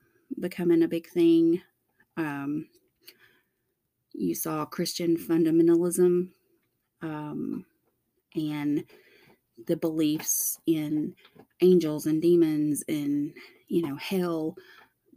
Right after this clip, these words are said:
beginning to be very prominent. Um, hell houses were a huge thing around where I grew up. Um, that was, instead of going out trick-or-treating, if you were,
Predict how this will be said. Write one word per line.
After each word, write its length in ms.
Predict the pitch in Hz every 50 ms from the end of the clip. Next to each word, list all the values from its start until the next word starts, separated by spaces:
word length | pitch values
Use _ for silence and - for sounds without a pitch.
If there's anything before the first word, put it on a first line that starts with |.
| 180 180 185
beginning 440 | - 175 - 165 156 156 151 156 147
to 220 | 143 - 165 156 - _ _ _ _ _ _ - - - 190 - _ _ _ _ _
be 180 | - 175 160 160
very 220 | 151 147 143 139
prominent. 640 | 135 - - 170 156 151 160 156 160 156 156 151 - _ _ -
Um, 200 | 165 151 139 143
hell 300 | - - - 156 151 170
houses 560 | - - 156 151 151 151 - 160 160 151 -
were 180 | 165 151 151 143
a 100 | 143 147
huge 760 | - - - - 247 269 269 240 208 185 175 165 - - -
thing 500 | - 151 147 143 139 139 143 147 156 160 156
around 520 | 156 147 143 139 143 139 143 147 143 139 - - _ _ _ -
where 180 | - - -
I 140 | - 147 151
grew 260 | 143 151 151 156 156
up. 280 | 156 160 170 185 _ - - _ _ _ _ _ _ _ _ _ _ _ _ _ _ -
Um, 300 | - - 143 139 139 127
that 160 | 143 139 -
was, 260 | 156 151 135 - -
instead 360 | - 175 160 - - 180 165 156
of 220 | 151 151 147 151 156 175 180 - _ _ _ - -
going 240 | 180 151 147 147 151
out 220 | 151 156 - -
trick-or-treating, 800 | - 165 147 - 147 139 - - 170 160 147 147 143 139 147 151
if 140 | 151 -
you 140 | - 147 147
were, 320 | 151 147 147 147 147 143